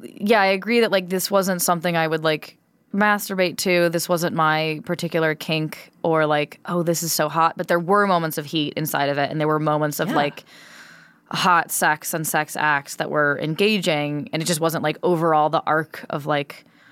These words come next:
Speaker 1: what I would use to masturbate for, but I almost think it's, like, not
Speaker 2: Mm-hmm.
Speaker 1: designed for that. Like, I think Vex makes videos
Speaker 2: Mm-hmm.
Speaker 1: that are more, like, we're watching these people fuck and people are gonna masturbate to it, and somebody will masturbate to this, certainly.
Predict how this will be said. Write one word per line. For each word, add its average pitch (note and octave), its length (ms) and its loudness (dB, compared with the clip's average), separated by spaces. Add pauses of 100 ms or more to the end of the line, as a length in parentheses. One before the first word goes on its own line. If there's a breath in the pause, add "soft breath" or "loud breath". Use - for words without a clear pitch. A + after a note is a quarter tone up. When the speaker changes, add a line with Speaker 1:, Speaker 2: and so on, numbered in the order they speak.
(300 soft breath)
Speaker 1:
what E3 320 2
I D#3 160 2
would E3 400 -2
use F3 460 0
to F3+ 140 0
masturbate E3+ 480 0
for, A3+ 200 2
but - 80 0
I F3 80 0
almost F#3 220 -2
think E3+ 140 -2
it's, E3 80 -8
like, D#3+ 140 -2
not E3 180 0
Speaker 2:
Mm-hmm. C#3+ 80 -10
Speaker 1:
designed D3 440 0
for A3+ 100 -2
that. A#3+ 240 2
Like, D3+ 160 -4
I D3+ 80 -4
think D3+ 320 -4 (100)
Vex D#3+ 380 -2
makes E3 240 -4
videos E3 360 4
Speaker 2:
Mm-hmm. - 40 -6
Speaker 1:
that E3 100 -2
are D3+ 200 2
more, D3+ 180 0
like, D3+ 200 0 (220)
we're D#3+ 180 0
watching D3+ 360 -2
these C#3+ 180 -4
people C#3+ 460 -2 (440 loud breath)
fuck A3 360 2
and F3 320 -2
people E3+ 160 2
are D#3+ 60 2
gonna D#3+ 140 0
masturbate G3 380 0
to F3+ 120 2
it, D#3+ 100 2
and E3 120 -4
somebody A#3 340 2
will D#3+ 100 0
masturbate D3 420 -2
to C#3+ 80 -8
this, C#3+ 160 -2
certainly. D#3 680 -2